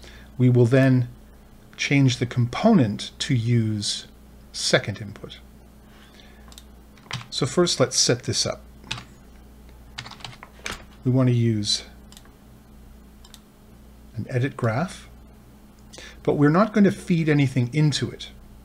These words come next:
We're going to create something completely new and independent that is then going to be injected into our rig,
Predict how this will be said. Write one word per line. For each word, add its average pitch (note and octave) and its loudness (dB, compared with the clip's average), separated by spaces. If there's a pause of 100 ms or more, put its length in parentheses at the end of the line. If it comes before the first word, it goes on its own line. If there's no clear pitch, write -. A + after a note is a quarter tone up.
(720)
We're B2 -8
going D3 -2
to D#3 -4
create C#3+ 2
something A#2 0 (640)
completely A#2+ 0
new C3+ 4 (680)
and G#2+ -6
independent C3 0 (540)
that C3 2
is A#2+ 2
then D#3 4
going C#3+ 6
to C#3+ 6
be B2+ 0
injected B2 2 (680)
into D#3 2 (540)
our G#2+ 0
rig, G2 -6